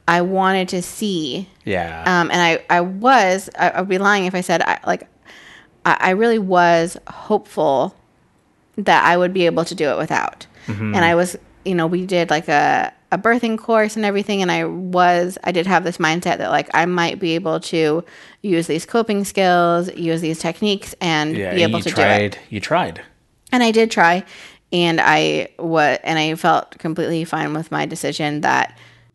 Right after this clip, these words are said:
Speaker 1: to get the epidural at
Speaker 2: Yeah.
Speaker 1: that point. I just, again, I didn't know when was the right time, and I was still
Speaker 2: Yeah.
Speaker 1: kind of like,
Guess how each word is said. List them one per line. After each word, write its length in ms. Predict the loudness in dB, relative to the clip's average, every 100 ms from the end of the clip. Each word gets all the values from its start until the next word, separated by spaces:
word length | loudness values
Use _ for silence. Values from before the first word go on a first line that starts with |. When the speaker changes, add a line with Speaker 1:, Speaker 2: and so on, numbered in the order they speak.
| -6
Speaker 1:
to 120 | -2
get 160 | -2 -2
the 80 |
epidural 600 | -4 -6 -6 -6 -6 -8 -4
at 80 | 2
Speaker 2:
Yeah. 60 | 4
Speaker 1:
that 180 | 2 0
point. 160 | -2
I 140 | 2 2
just, 280 | 0 -4 -6
again, 440 | -4 0 2 0 0
I 120 | 0
didn't 220 | 0 -2
know 160 | 0 0
when 320 | 0 0 0
was 160 | -2 -4
the 100 | -2
right 180 | -2 -2
time, 400 | 0 2 4 2
and 80 | 0
I 100 | 0
was 120 | -4
still 160 | -2 0
Speaker 2:
Yeah. 100 | 2
Speaker 1:
kind 140 | 0
of 80 | 0
like, 320 | 0 0 -6